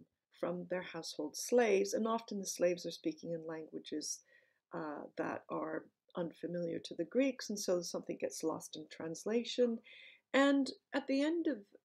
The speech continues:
at the end of the day, these, uh, Greeks could simply not understand that real women could perform such tasks. And so they turned them into these supernatural figures,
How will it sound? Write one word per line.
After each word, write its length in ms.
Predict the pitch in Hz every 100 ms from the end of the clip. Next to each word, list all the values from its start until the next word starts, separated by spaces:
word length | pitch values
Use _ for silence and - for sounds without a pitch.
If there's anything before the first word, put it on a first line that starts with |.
| -
at 180 | 233 -
the 100 | 240
end 180 | 247 262
of 120 | 208
the 60 | 202
day, 520 | 247 240 - - - _ - _ _
these, 400 | 208 220 208 -
uh, 180 | 214 208 202
Greeks 300 | 226 233 -
could 180 | - -
simply 400 | - 277 262 262
not 380 | 226 214 220 - -
understand 1040 | 214 208 208 - - 226 247 190 151 - - -
that 100 | 185
real 460 | 175 185 220 277 233
women 300 | 175 160 156 -
could 180 | 180
perform 400 | - 170 180 160
such 380 | 151 - - - _ - - 320
tasks. 520 | 180 - - - - - - - _ _ _ -
And 120 | 254
so 100 | 302
they 220 | 294 262 - -
turned 260 | 302 285
them 160 | 269 240
into 480 | 214 220 208 - 214 196
these 200 | 190 -
supernatural 920 | - 185 165 160 147 - - 165 165 -
figures, 560 | - 320 180 170 -